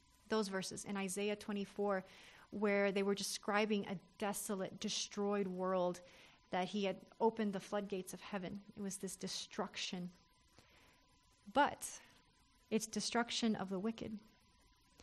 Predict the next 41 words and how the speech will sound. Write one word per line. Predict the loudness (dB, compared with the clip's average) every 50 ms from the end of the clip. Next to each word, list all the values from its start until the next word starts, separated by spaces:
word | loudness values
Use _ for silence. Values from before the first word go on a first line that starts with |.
| -20 -20 -20 -20 -20 -20 _ _
But | 0 0 2
for | 2 0 0
God's | 0 2 4 4 4 4 2 -2 -4
people, | 0 0 0 0 0 -2 -2 -2 -4 -6 -8 -12 -20 -20 _ _ _ _ _ _ _ _ _ 0
the | 2 2
windows | 4 6 6 6 6 6 6 4 2 0
of | -4
heaven | -4 -2 -2 0 0 0 -2 -2
have | -2 -4 -4
a | -4 -6
different | -8 -8 -10 -8 -6 -4
meaning. | -4 -4 -4 -6 -8 -12 -14 -20 _ _ _ _ _ _ _ _ _ _ _ -20 -20 -20 -20 -20 -20 -20 -20 -20 -20 -20 -20 -20 -20 -20 -8 _
In | 2 4 4
Malachi | 6 6 6 6 4 4 2 2 2
three | 2 0 -2 -2 -2 -2
ten, | 0 -2 0 0 2 2
like | 0 -2 -2 -2
we | -6 -4
just | -2 -4 -4 -2 -4 -4
read, | -2 0 0 0 0 0
it | -2 -2 -2
is | -2 -2 -4 -8 -8
showers | -8 -6 -4 -2 0 2 4 4 4 4 2 2 0 -2
of | -4 -8 -8 -6
blessings, | -6 -4 -2 -2 -2 -2 -2 -4 -4 -6 -8 -8 -8 -8 -6 -6 -6 -6 -6 -8 -14 -16 -20 -20 -20 -20 -14 _ 2
not | 2 2 2 2
floods, | 2 2 4 4 4 0 -4 -6 -8 -8 -10 -14 _ _ _ _ _ _ _ _ _ _ _ _ -8
showers | -6 -4 0 2 4 4 6 6 4 4 4 2 0 0
of | -2 -4 -4 -4
blessings. | 0 0 0 0 0 -2 -4 -6 -6 -6 -6
It's | -8 -4 -2
not, | 0 0 0 0
it's | -2 -6 -6 0
gonna | 0 2 2 2
be | 0 0 -2
so | -2 0 2 4 4
much | 4 4 2 0
we | -4 -4
can't | -4 -4 -6 -6 -6
handle | -8 -8 -4 0 0 2 2 2 0
it. | -2